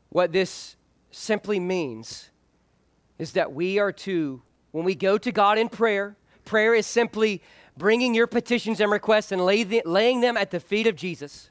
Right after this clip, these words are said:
That's all it is. It's having a conversation with God, asking him to get involved in the equation of your life.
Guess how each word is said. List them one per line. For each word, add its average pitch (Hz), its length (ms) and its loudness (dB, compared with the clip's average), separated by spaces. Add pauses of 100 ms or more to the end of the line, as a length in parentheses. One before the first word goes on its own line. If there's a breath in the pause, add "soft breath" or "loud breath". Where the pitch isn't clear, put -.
(600)
That's - 160 -8
all 175 140 4
it 160 60 0
is. 147 340 -8 (560 soft breath)
It's 160 100 -6
having 220 220 4
a 214 60 2
conversation 233 640 0
with 220 120 0
God, 185 420 2 (460 soft breath)
asking 202 380 -2
him 233 180 2
to 214 80 -6
get 214 160 2
involved 220 480 2
in 247 80 0
the 240 140 2
equation 226 400 0
of 185 80 0
your 226 160 2
life. 185 460 0